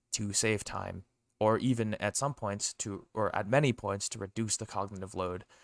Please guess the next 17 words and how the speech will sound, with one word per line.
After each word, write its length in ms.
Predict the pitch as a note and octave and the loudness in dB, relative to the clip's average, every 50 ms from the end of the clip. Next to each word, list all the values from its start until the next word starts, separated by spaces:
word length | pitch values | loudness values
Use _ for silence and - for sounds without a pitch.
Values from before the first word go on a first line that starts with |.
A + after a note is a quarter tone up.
| - _ _ - | -20 _ _ -2
There 180 | G#2 G#2 G#2+ | 0 0 2
are 280 | - A2 B2+ C#3 C#3+ B2+ | 6 6 8 8 8 6
rooms 380 | A#2 B2+ B2+ B2+ A#2+ A2+ - - | 4 4 4 4 2 2 0 0
that 200 | G#2+ G2 F#2+ G2 | -2 -2 -2 0
do 160 | G2 F#2+ F#2 | 0 0 2
it, 160 | E2+ E2 - _ _ _ _ _ _ _ _ _ _ _ _ _ _ _ - - _ | 0 0 -4 _ _ _ _ _ _ _ _ _ _ _ _ _ _ _ -16 -16 _
for 240 | - - G#2 G#2 G2+ | -8 -4 -2 0 0
sure. 380 | - - - G2+ E2 D#2 - - _ | 2 0 0 0 -4 -6 -8 -14 _
I 100 | - F2+ | -14 -12
can 180 | - - G2 F#2+ | -12 -12 -12 -14
point 300 | - - A#2 A#2 A2+ A2 | -8 -6 -4 -2 0 0
out 180 | G#2+ G#2+ G#2 - | 0 0 2 2
one 160 | G#2+ A2 A2 | 2 0 0
of 120 | G#2+ G2+ | 0 -2
them 160 | A2 G#2 G#2 | -2 -2 -2
in 100 | G2+ G2 | -2 -4
particular 760 | F#2+ - F#2 - - F3+ F3+ - - C#3+ A#2 G#2+ G#2 G#2 G#2 | -6 -8 -10 -4 -2 -2 0 2 2 2 4 6 6 4 4